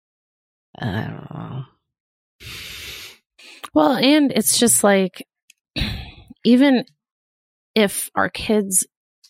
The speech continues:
Speaker 2: you know, are not in a school that experiences a school shooting, it just,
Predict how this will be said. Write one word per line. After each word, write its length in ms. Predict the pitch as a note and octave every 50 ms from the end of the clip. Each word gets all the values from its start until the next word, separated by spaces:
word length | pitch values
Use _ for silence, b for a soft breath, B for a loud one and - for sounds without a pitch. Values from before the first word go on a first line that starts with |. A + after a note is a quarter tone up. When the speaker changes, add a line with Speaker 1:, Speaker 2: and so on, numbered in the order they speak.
| _
Speaker 2:
you 140 | - G3 F#3+
know, 140 | F3+ F3 -
are 140 | - F#3+ G3+
not 300 | G#3 G3+ G3 G3+ G3+ - - -
in 160 | A#3 A3+ G#3+
a 60 | G3
school 760 | - - - - - - - B3+ C#4 C4 G#3 G3 G3 G3 G3
that 320 | F3+ G3 G3 F#3+ A#2+ - - B B B B B B B B B B B
experiences 800 | - - - - - - - A3 A#3 A#3+ A#3+ A#3+ - A3 G3 F#3
a 80 | F3+ F#3
school 440 | - - - - - A#3 A3 G3+
shooting, 680 | - - - - - A#3+ C#4 C4 - - A#3 G#3+ - - - _ _ _ -
it 200 | G#3 G3+ F#3 _
just, 540 | - - A3 G#3+ G#3+ G3 - - - -